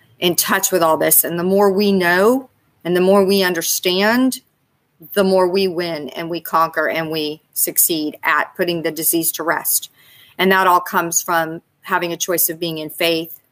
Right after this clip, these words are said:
because we cannot be in faith and fear at the same time. It is completely impossible. And every morning when we wake up, we have a choice on which one we're gonna feed.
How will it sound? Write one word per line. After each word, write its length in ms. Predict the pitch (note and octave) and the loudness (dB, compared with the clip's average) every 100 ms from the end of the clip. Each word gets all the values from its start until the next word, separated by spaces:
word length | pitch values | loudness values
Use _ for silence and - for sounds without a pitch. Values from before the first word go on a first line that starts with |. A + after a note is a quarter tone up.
| - | -10
because 340 | F3 G3+ - | -2 0 0
we 100 | G3+ | -2
cannot 400 | G3 G#3+ G3 E3 | -2 0 0 2
be 80 | G3 | -2
in 100 | F3 | -2
faith 260 | F3+ E3+ E3 | -4 -6 -6
and 100 | D#3+ | -6
fear 180 | E3 | -4
at 120 | D#3 D#3+ | -4 -4
the 40 | |
same 240 | - D#3+ | -2 -2
time. 240 | D3+ F#3 D3+ | -4 -4 -4
It 120 | D3+ | -2
is 120 | D#3 | -2
completely 800 | - - F3 - G3+ G3 F3+ F3+ | -4 -4 -6 -4 0 0 2 0
impossible. 800 | F3+ E3 - D#3 - D3+ D3 - - - - | 0 -2 0 2 2 0 -2 -4 -10 -20 -2
And 100 | F#3 | 2
every 200 | G#3 G#3+ | 4 6
morning 360 | G#3+ G#3+ G#3+ F#3+ | 6 6 6 4
when 140 | F3+ | 2
we 140 | F#3+ G3 | 4 4
wake 260 | F3+ E3+ | 4 4
up, 180 | E3+ - | 0 -2
we 120 | D#3+ | -4
have 160 | F3 D3+ | -2 -2
a 60 | |
choice 420 | C3 - B2+ - - | -4 -6 -2 -2 -2
on 240 | D#3+ D#3 | -4 -4
which 200 | D#3+ - | -6 -6
one 140 | E3+ | -6
we're 120 | D3+ D3 | -6 -8
gonna 200 | D3+ D3 | -8 -8
feed. 380 | - - - | -6 -8 -10